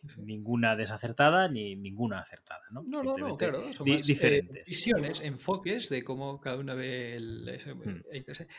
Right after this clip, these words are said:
Speaker 1: Ah, pero para remarcar lo que decías, fíjate, ahí, ahí esto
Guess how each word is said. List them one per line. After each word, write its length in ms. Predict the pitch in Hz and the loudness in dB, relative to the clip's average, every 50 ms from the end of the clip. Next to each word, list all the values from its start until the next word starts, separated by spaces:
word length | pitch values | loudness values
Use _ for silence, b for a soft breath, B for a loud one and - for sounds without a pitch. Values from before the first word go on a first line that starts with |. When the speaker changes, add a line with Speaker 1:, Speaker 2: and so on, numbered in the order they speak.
| B B B | B B B
Speaker 1:
Ah, 80 | 196 196 | -2 0
pero 180 | 240 196 147 - | 2 2 0 0
para 160 | 139 135 123 | -2 -4 -4
remarcar 460 | 131 147 143 139 131 - - 240 269 | -4 -4 -6 -6 -6 -8 -8 -8 -6
lo 100 | 262 202 | -4 -4
que 60 | 170 147 | -2 -2
decías, 380 | 131 131 - 233 196 147 - | -4 -4 -6 -6 -6 -6 -6
fíjate, 360 | - 196 - 143 143 143 143 | -8 -10 -8 -8 -6 -4 -2
ahí, 300 | 120 131 196 240 285 - - | -2 -2 -2 -4 -8 -8 -6
ahí 200 | - 147 - - | -6 -6 -4 -4
esto 400 | 175 - - - 240 277 - _ | -6 -6 -4 -6 -6 -6 -8 _